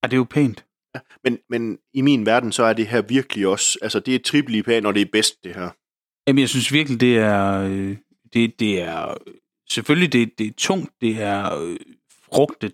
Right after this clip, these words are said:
Speaker 1: det er, men det, det, igen, det, det,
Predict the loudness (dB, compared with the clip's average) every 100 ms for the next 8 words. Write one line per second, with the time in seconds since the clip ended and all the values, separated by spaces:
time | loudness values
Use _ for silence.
0 | _ -6 -4 -2 -4 -6 -8 _ _ _
1 | _ _ _ _ _ _ _ _ -10 -8
2 | -10 -10 -6 -6 _ _ -6 0 0 0
3 | -2 -6 -8